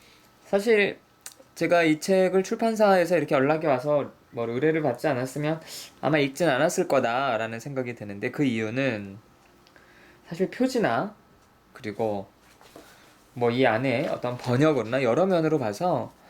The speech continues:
아, 참, 참 너무 아쉽다. 어. 그런데 막상 책을 읽어보니까 제가 최근에 읽었던 어떤 책들, 특별히 이제 외로움과 관련된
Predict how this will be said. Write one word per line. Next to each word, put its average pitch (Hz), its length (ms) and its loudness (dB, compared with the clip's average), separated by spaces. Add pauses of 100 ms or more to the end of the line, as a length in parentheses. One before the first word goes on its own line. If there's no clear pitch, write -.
(960)
아, 131 200 -6
참, 240 400 -4 (880)
참 202 240 -8
너무 165 240 4
아쉽다. 123 920 0 (180)
어. 104 340 -8 (1400)
그런데 202 440 4
막상 208 320 -2
책을 226 320 0
읽어보니까 147 800 0 (1500)
제가 180 180 0
최근에 254 380 4
읽었던 147 720 2
어떤 123 240 -6
책들, 165 420 -2
특별히 190 280 -2
이제 160 120 -2
외로움과 190 480 4
관련된 117 600 -2